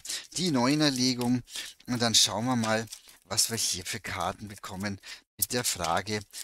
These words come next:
wie geht's denn mit dem Wunsch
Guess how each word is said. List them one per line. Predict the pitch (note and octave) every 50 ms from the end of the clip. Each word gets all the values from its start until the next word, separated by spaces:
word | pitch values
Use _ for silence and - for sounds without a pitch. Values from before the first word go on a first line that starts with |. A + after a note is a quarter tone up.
| - - -
wie | A#2+ -
geht's | - - G#2+ A2 G#2+ - -
denn | - C3 C3 D3 D#3 - - - - - -
mit | - A2+ A2+ -
dem | B2+ C#3 D#3+ E3 D#3 - - - G#2+
Wunsch | A#2+ E3+ G3+ G3+ - - -